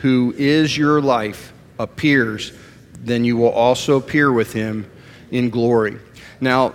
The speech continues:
um, this passage tells us very clearly that our, our minds and our hearts need to be focused on Jesus.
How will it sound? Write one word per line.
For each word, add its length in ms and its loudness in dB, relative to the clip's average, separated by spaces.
um, 320 -2
this 240 2
passage 800 0
tells 300 4
us 140 -2
very 300 2
clearly 720 2
that 140 2
our, 280 2
our 140 2
minds 580 0
and 140 2
our 120 4
hearts 440 0
need 220 2
to 80 -4
be 100 -2
focused 760 -2
on 320 0
Jesus. 680 -6